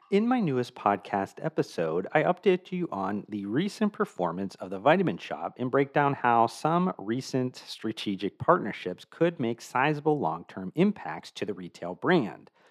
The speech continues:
But before we get started, I would love if you took fifty-two seconds out of your day to leave a rating or review on whichever podcasting platform you're currently listening to.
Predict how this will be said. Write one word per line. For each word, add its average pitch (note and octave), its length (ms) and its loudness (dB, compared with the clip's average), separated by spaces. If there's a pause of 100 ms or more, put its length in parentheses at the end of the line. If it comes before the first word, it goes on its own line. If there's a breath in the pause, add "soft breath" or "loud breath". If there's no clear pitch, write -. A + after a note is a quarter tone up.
(160 soft breath)
But D3+ 140 2
before D#3 300 4
we F#3 80 2
get F#3 120 -2
started, G2+ 380 2
I C#2+ 80 -6
would F#2 140 -8
love G#2+ 180 -4
if C3 100 -12
you D3 80 -8
took - 320 -6
fifty-two D3+ 380 -4
seconds F#2 460 -4
out G2+ 160 -6
of B2+ 40 -6
your C3+ 120 0
day F#2+ 220 -8
to - 120 -10
leave F2+ 140 -8
a F2+ 40 -10
rating A#2 360 0
or F3 120 6
review G2 300 -2
on F2+ 80 -8
whichever A2+ 320 -2
podcasting F2+ 680 -2
platform E2 460 -8
you're F2+ 80 -8
currently D#2 400 -10
listening G#2+ 460 0
to. - 260 -12